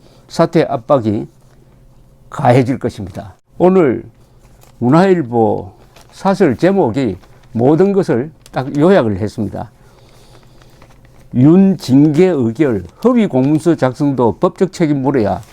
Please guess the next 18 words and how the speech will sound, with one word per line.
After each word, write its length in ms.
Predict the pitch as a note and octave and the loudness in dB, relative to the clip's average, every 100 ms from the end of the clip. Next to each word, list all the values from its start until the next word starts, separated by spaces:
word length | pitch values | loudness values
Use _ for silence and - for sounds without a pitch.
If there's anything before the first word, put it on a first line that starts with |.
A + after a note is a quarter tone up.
| - - - - - - - - - | -20 -20 -20 -20 -20 -20 -20 -10 -2
이 160 | D3+ | -2
징계 560 | - B2+ D3+ D#3 G3+ G3+ | 0 2 4 4 2 2
결의안이 920 | E3 F3+ G#3 F#3+ A2+ B2+ E3+ D3+ G2 | 0 0 2 2 0 0 2 2 0
그 80 | - | 0
내용을 440 | D3 A#2 D#3 G#3 G3+ | 2 4 4 2 0
읽어보면은 540 | G3+ D#3+ D3+ D3 A2 | 0 2 2 0 -2
사실상 540 | - A#2+ D3+ F#3+ C#3 - _ _ _ _ _ _ - - - | -2 0 0 0 -2 -6 _ _ _ _ _ _ -20 -6 0
허위 220 | C4 A#3 | 2 2
공문서에 560 | C#3+ C3 E3+ F3+ G#3+ | 0 0 0 0 -2
가깝다는 560 | F3+ - C#3 - B2 F#2 | -4 -4 -4 -4 -6 -6
겁니다. 440 | F#2 F2+ G#2 B2 - _ - _ _ _ _ - - _ _ | -10 -8 -8 -8 -12 _ -20 _ _ _ _ -20 -20 _ _
그래서 400 | - F3+ C3 F3+ D3+ _ _ | 0 2 4 2 0 _ _
이 180 | D3 - - | 0 0 -2
어떤 420 | D3 A#2+ F3 E3+ - _ _ _ - - | -6 0 2 0 -4 _ _ _ -20 -8
검사는 580 | C#3+ B2+ B2+ D#3+ C#3+ F#2+ - _ _ - | -2 0 0 0 0 -4 -10 _ _ -6
"북한 400 | E3+ - G3 D3 | -4 0 0 0
장성택 760 | C3 B2+ B2 A#3 A#3 G3+ C3 | 0 0 0 -2 0 -2 -4
처연 440 | - D#3 D#3+ F#3 | -4 2 2 2